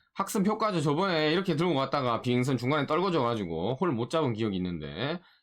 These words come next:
이번에는 무조건 잡도록 하겠고요. 근데 로얄 챔피언 스피릿 폭스까지 이게 활용하는 게 맞나 싶은데, 어쨌든 공격을, 어, 또 들어가고 계시네요.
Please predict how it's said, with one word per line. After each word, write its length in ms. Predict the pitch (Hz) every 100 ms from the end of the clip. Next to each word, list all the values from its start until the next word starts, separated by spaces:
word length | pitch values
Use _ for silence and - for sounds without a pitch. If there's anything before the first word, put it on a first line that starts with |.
| 101
이번에는 500 | 98 95 85 87 82
무조건 300 | 104 151 131
잡도록 400 | 104 - 151 135
하겠고요. 600 | 151 - 104 90 147 185 - - - -
근데 120 | 170
로얄 220 | 139 233
챔피언 340 | 254 247 196 147
스피릿 360 | - - 381
폭스까지 480 | 233 - - 127 101
이게 100 | 92
활용하는 440 | 175 170 214 196 208
게 60 | 143
맞나 300 | 92 185 180
싶은데, 400 | - 107 107 117
어쨌든 560 | 107 131 113 123 170 - _ - -
공격을, 520 | 127 139 135 196 202 - _ _ _ _ _
어, 120 | 110 - -
또 120 | 127
들어가고 360 | 127 117 143 135
계시네요. 680 | 110 139 113 98 147 202